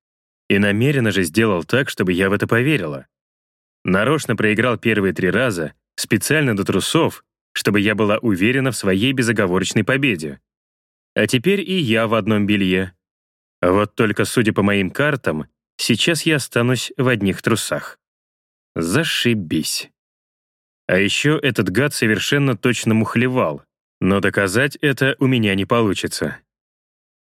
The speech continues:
Что, зая? Вот же сволочь. Даже не пытается скрыть улыбку.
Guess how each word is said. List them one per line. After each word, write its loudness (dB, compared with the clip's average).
Что, 0
зая? -2
Вот 2
же 0
сволочь. 0
Даже 0
не 0
пытается -2
скрыть -2
улыбку. 0